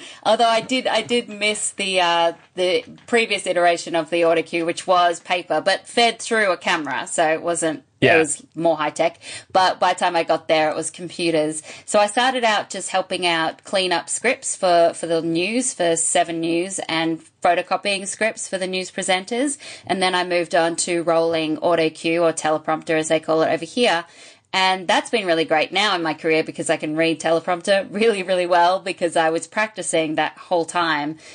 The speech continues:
Speaker 1: that I was rolling for the presenters. But I really loved that job.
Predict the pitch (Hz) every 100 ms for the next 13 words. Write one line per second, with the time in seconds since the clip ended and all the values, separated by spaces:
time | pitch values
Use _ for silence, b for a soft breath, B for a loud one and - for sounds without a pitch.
0 | B - 160 156 156 143 170 170 156 156
1 | 156 165 - 165 175 190 - 64 - B
2 | B - 190 247 311 233 208 170 160 185
3 | 170 151 - 165 156 151 139